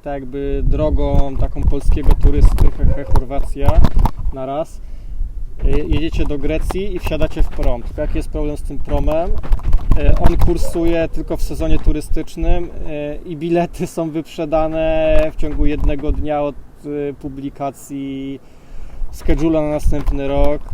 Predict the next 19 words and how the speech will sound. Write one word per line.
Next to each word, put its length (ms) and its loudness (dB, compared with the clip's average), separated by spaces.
No 400 -4
wiem, 200 -4
że 60 -10
to 100 -10
jest 120 -8
najtańsza 520 -8
opcja, 380 -8
ale 160 -6
żeby 220 -10
się 100 -16
tam 220 -10
dopchać, 420 -8
to 600 -8
jest 220 -12
z 120 -20
tym, 320 -10
e, 40 -10
duży 260 -10
problem. 520 -14